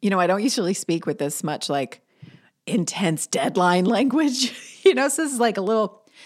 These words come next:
it's a little strange for me, but this is really important for you to listen to. All right. The deadline to get access to the live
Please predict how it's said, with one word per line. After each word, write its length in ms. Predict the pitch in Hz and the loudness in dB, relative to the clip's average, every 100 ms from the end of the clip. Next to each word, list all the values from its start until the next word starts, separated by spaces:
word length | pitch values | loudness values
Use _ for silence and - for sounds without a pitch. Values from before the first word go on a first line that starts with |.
| - | -14
it's 140 | - | -6
a 60 | 220 | 0
little 160 | 220 160 | 0 0
strange 340 | 202 196 208 | 2 2 2
for 80 | 226 | 2
me, 140 | 220 | 2
but 120 | 190 | 2
this 160 | - 208 | 0 0
is 120 | 226 | 0
really 240 | 185 214 240 | 0 2 2
important 560 | 277 294 226 175 151 - - - | 2 2 2 0 -6 -10 -20 -6
for 140 | 190 | -2
you 120 | 196 | 0
to 80 | 185 | 2
listen 300 | 185 175 151 | 0 0 -4
to. 200 | 135 113 - | -4 -4 0
All 120 | 180 | 4
right. 240 | 180 117 - - - - _ _ | 4 2 -8 -20 -20 -20 _ _
The 220 | 180 226 190 | -2 -2 0
deadline 800 | 170 240 254 208 113 80 - 180 _ _ _ _ - | 2 2 2 0 -2 -6 -10 -12 _ _ _ _ -4
to 160 | 208 | -4
get 360 | 165 185 233 - | -2 0 0 0
access 840 | 220 262 - - 104 - - - - _ - | 0 0 -4 -6 -4 -6 -10 -12 -16 _ -6
to 380 | - 247 254 247 | -2 2 2 2
the 280 | 202 233 208 | 0 2 0
live 720 | 175 175 185 220 254 269 | 0 2 2 2 0 0